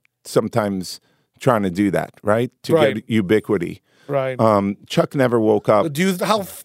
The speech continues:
Speaker 2: big a factor do you believe ageism is in hip hop?
Speaker 1: Of course, age is, has something to do with it, but it's more about a little bit of a, a secret. The moment from obscurity to celebrity has the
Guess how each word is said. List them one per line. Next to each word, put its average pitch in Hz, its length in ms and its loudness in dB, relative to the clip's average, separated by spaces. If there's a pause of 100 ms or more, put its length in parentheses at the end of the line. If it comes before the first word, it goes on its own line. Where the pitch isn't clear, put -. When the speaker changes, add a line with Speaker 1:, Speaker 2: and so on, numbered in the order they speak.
Speaker 2:
big 180 180 -2
a 170 40 0
factor 180 360 -2
do 147 60 -6
you 147 60 -16
believe 160 280 -2
ageism 139 640 -2
is 120 140 -4
in 120 80 -8
hip 120 200 -6
hop? 120 180 -8 (440)
Speaker 1:
Of - 180 -2
course, 180 380 0
age 127 360 0
is, - 440 -2 (400)
has 135 280 -6
something 139 440 -4
to 135 120 -8
do 139 220 -2
with 156 180 -2
it, 147 160 -6
but 135 140 0
it's - 240 -6
more 160 380 0
about 135 420 0
a 117 40 -2
little 120 280 -2
bit 113 220 -4
of 113 160 -6
a, 110 260 -6
a 110 60 -8
secret. 117 580 -8
The 127 140 -4
moment 147 600 -2
from 123 300 -6
obscurity 127 640 -4
to - 160 -12
celebrity 110 760 -2
has 110 400 -8
the 101 340 -12